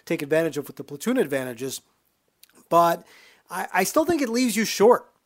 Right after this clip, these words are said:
in the outfield. And Jay Bruce is a non-roster guy. We'll see if he has anything left. The Yankees signed some, uh, veterans like Thomas Malone, Ryan Lamar,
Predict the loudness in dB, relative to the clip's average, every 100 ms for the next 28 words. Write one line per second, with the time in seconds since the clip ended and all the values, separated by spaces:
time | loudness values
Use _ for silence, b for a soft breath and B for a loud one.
0 | _ -8 -2 2 2 0 -4 -6 -6 -8
1 | -6 0 2 2 2 0 0 -2 0 0
2 | 0 4 4 4 -2 -6 4 8 8 6
3 | B B B -2 -2 -4 -4 -4 -6 -4
4 | -2 -2 -4 -4 -4 -2 0 0 -2 -8
5 | -6 -6 -6 -6 -4 0 0 0 -4 B
6 | B -8 -2 -2 0 -2 0 0 0 -4
7 | -6 -10 -10 -10 -8 -10 -10 -12 -6 0
8 | 2 4 4 2 -4 -2 -2 -2 -8 -12
9 | -12 -2 4 6 8 6